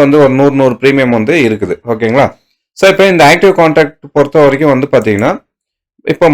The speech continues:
மார்க்கெட் க்ளோஸ் ஆயிருக்கிறது ட்வென்டி ஃபைவ் தௌசண்ட் செவன் ஹண்ட்ரட்ல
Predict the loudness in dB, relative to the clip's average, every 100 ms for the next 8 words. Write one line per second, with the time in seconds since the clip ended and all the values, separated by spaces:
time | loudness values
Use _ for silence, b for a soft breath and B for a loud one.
0 | 4 2 0 -2 0 2 2 0 2 -2
1 | 0 0 -2 -4 _ -2 -2 0 -2 0
2 | -2 2 2 2 0 -2 -10 _ _ -4
3 | 0 2 2 0 2 2